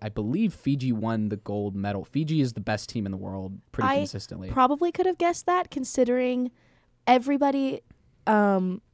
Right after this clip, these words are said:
Speaker 2: all of the videos of, like, top ten moments, all the comments were about, like, everybody on these teams isn't, they s-, used the word term islander,
Speaker 1: Yep.
Speaker 2: but I meant it meant, I think it means, like, Polynesian or some sort of
Speaker 1: Yep.
Speaker 2: like,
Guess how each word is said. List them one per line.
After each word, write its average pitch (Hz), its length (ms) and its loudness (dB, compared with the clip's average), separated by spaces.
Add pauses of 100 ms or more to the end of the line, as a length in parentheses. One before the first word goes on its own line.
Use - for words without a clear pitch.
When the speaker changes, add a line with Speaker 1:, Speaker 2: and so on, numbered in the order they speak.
(280)
Speaker 2:
all 262 220 4
of 349 140 -4
the 294 320 4
videos 220 300 2
of, 196 80 -4
like, 185 220 -4
top - 300 -8
ten 196 300 -2
moments, 196 400 -4 (380)
all 240 140 6
the 262 100 2
comments 226 420 -2
were 202 80 -2
about, 190 260 -2
like, 180 260 -10 (760)
everybody 214 500 -2
on 233 140 0
these 240 140 -2
teams 254 300 -6
isn't, 269 320 -4
they 220 160 4
s-, 233 160 -2
used 339 180 2
the 311 80 0
word 214 300 2
term 196 360 -2
islander, 254 680 -2 (180)
Speaker 1:
Yep. 220 120 -2
Speaker 2:
but 226 80 6
I 233 60 8
meant 277 240 2
it - 80 -6
meant, 208 180 -6 (140)
I 214 60 -2
think 285 160 -2
it 254 60 0
means, 208 160 2
like, - 180 -6
Polynesian 190 600 -2
or 185 80 -2
some 202 180 -2
sort 208 180 -2
of 214 100 -2
Speaker 1:
Yep. 180 80 6
Speaker 2:
like, - 200 -10